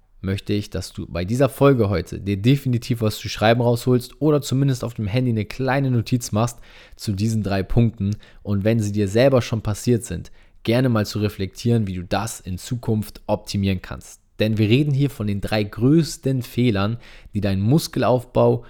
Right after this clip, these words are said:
oder deinen Abnehmprozess definitiv behindern können und werden,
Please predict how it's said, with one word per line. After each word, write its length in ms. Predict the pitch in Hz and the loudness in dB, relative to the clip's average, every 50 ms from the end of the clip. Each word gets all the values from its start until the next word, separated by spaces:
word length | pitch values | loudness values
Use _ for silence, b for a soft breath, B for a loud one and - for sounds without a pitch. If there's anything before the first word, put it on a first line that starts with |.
| B B B B - | B B B B 0
oder 340 | - 170 202 220 180 175 147 | 2 4 6 6 6 6 4
deinen 180 | 139 131 123 | 4 2 0
Abnehmprozess 960 | - 117 127 - - 117 113 107 - - 110 - - - 110 110 - - - - | 0 -4 -6 -4 0 0 0 0 0 -4 -6 -4 -4 -2 -2 -2 -4 -6 -10 -8
definitiv 880 | 110 101 101 - 180 180 - - 139 127 120 - - 127 123 117 - - | -8 -2 2 2 2 2 2 0 -2 -2 -2 -2 -2 -2 -2 -4 -4 -4
behindern 520 | - 101 87 113 135 135 113 98 95 95 | -4 -2 0 2 2 2 2 2 0 -2
können 380 | - - 117 113 107 104 117 123 b b b b b | 0 2 2 4 4 2 0 -2 b b b b b
und 260 | - 117 117 104 - | 0 0 0 2 2
werden, 360 | 104 104 110 110 107 117 123 | 4 4 4 4 2 0 -2